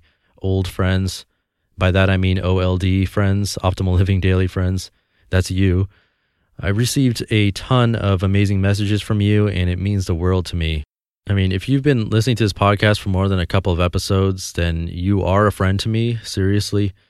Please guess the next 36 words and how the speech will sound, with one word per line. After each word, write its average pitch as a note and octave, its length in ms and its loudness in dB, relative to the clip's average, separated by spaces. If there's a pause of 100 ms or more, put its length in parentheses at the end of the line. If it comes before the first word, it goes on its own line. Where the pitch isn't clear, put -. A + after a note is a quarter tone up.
(260)
we G#2 80 -2
have G2+ 80 0
a G2 40 2
lot F2+ 300 4
in F2 100 -4
common E2+ 380 -2
if D#2 160 -6
this E2 260 -4
content F2 460 -4
is E2 120 -4
interesting F#2 460 -4
to A2 80 -2
you, A#2 260 0 (520)
or E2+ 220 -2
if E2 100 -4
you're F#2+ 100 -2
able F#2 160 0
to F2+ 60 0
listen F2+ 300 -2
to - 100 -6
my F#2 80 2
voice F2+ 280 0
for E2+ 220 -2
<laughs> - 0 -
five F2 280 0
or F#2 60 -2
ten G#2 240 0
minutes G2+ 240 0
every F#2 240 0
day. F2+ 380 0 (440)
Only B2 220 4
a B2 40 4
friend G#2+ 300 2
could F2+ 140 -2
do E2 160 -2
that. D#2+ 260 -4